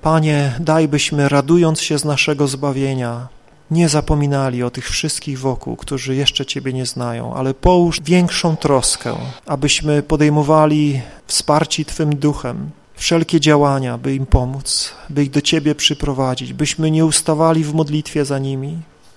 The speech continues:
byśmy nie ustawali w prowadzeniu takiego życia, które nie przynosi Tobie hańby, ale przynosi prawdziwie świadectwo, że jest żywy Bóg, który zmienia życie ludzi. Pomóż nam w tym, drogi Panie.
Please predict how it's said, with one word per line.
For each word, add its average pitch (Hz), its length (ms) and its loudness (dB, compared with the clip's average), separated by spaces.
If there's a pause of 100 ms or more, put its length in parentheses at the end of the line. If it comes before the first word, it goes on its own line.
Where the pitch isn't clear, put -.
byśmy 160 320 2
nie 165 160 6
ustawali 165 880 2 (560)
w - 120 -20
prowadzeniu 165 640 4
takiego 165 540 0
życia, 143 640 -2 (280)
które 156 280 4
nie 156 120 4
przynosi 165 560 2
Tobie 147 260 2
hańby, 131 600 -2 (320)
ale 139 200 2
przynosi 151 680 0
prawdziwie 147 520 0
świadectwo, 135 920 -2 (300)
że 143 180 2
jest 147 220 4
żywy 151 400 2
Bóg, 147 220 -2
który 135 300 -4
zmienia 143 500 -2
życie 139 380 -4
ludzi. 123 440 -6 (420)
Pomóż 139 400 2
nam 127 160 -6
w - 80 -12
tym, 135 160 -4
drogi 147 340 0
Panie. 127 440 -6